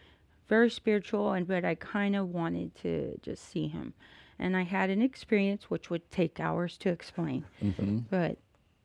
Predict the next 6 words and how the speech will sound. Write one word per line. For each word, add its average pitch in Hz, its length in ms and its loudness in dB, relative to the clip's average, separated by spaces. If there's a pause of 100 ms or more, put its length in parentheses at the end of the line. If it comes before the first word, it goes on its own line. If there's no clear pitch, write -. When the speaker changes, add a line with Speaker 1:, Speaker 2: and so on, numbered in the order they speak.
Speaker 1:
in 180 440 2 (720)
requesting 226 680 6
to 185 180 2
see - 240 0
his 170 180 -2
face 160 440 -4